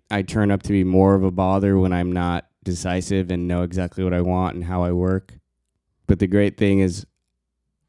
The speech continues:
we think we stumbled across something yesterday for the first time, and it worked really, really well. And it just made me feel really good about what we did.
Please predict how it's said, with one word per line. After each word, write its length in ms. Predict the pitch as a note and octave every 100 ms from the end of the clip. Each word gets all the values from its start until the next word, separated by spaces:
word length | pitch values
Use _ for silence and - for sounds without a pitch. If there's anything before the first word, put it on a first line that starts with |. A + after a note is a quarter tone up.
| _ _ _
we 160 | - G2
think 260 | - A2 G#2+
we 100 | G2
stumbled 360 | F2 G#2 F#2+
across 340 | F#2 - F#2 -
something 420 | G2 F2+ F#2 F2+
yesterday 800 | F#2 F#2 - F#2+ F#2+ F2+ E2+ - _ _ _
for 120 | -
the 120 | F#2+
first 300 | F2+ G2 F#2
time, 480 | - F#2 F#2 F2 F2 - _ _ _ _ _ _ _ _ -
and 140 | F#2+
it 80 | F#2
worked 380 | F2 G2+ F#2+ -
really, 360 | - G2 G2
really 300 | F#2 F#2 F#2
well. 520 | F2+ F2+ G2 F2+ E2 - _ _ _ _ _ _
And 120 | - G2
it 80 |
just 180 | F#2 F2
made 140 | G2 F#2
me 80 |
feel 160 | F#2 G2
really 260 | F#2+ G2 F#2+
good 220 | G2 F#2+
about 260 | F#2+ F#2
what 140 | F2+ F#2+
we 120 | G2
did. 360 | G2 F#2+ F#2+